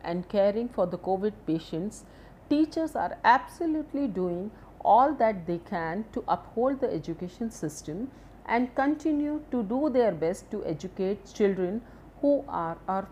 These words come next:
future. Let us embrace this new normal, walk through the new doors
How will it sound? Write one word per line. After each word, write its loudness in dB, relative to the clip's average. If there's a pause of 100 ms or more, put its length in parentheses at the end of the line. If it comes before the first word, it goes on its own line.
future. -2 (920)
Let 4
us 0
embrace 0
this -4
new 0
normal, 0 (540)
walk 4
through 0
the 0
new 0
doors 0